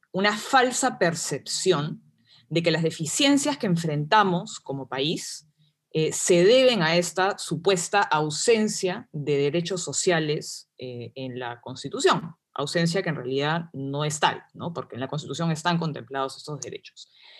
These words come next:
Y se crea una concepción de la Constitución como una especie de lista de deseos, ¿no? Eh, se cree que, que uno, por escribir algo en un papel, por decir, "Tenemos derecho a A, B, C, D, E, F, G",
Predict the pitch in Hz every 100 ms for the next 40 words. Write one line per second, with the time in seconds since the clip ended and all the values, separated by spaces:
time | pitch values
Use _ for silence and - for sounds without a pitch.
0 | - - _ - 180 214 185 311 311 302
1 | 285 269 262 262 254 208 175 165 - 233
2 | 220 226 247 175 165 156 156 151 151 147
3 | 214 220 254 190 190 214 202 202 214 170
4 | 185 - 220 202 156 147 165 117 - -
5 | - _ _ _ _ - 208 - _ _
6 | _ _ _ _ - 156 151 - 165 170
7 | 233 233 240 226 180 160 - 160 156 220
8 | 233 226 226 220 - 170 156 156 165 180
9 | 240 247 226 226 214 208 175 170 190 196
10 | 247 185 139 139 202 190 165 160 175 180
11 | 147 170 165 180 135 147 170 151 160 156
12 | - 156 160 147 151 143 147 139 135 -
13 | - 233